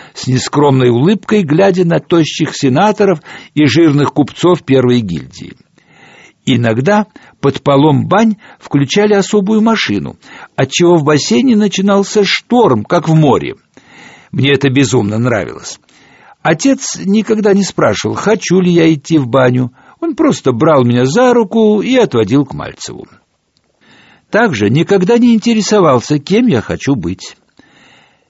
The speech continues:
Когда пришло время, отец деловито взял меня за руку и без лишних разговоров повёл за собою,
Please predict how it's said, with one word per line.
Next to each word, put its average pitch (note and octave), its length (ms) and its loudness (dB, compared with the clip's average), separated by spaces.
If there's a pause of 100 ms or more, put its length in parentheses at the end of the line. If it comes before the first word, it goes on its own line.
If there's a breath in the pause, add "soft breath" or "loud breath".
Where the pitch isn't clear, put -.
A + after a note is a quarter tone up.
(120)
Когда C3+ 320 2
пришло A#3 400 0
время, A2+ 540 -2 (140)
отец G#3 320 -2
деловито C#3 600 0
взял A2 320 0
меня A#2 180 0
за G#3+ 240 0
руку G#3+ 340 -2 (280 loud breath)
и B3 140 0
без C3 220 0
лишних G#2+ 440 -4
разговоров A3+ 760 0 (300 soft breath)
повёл F#3+ 320 2
за B2 140 -2
собою, F3 580 0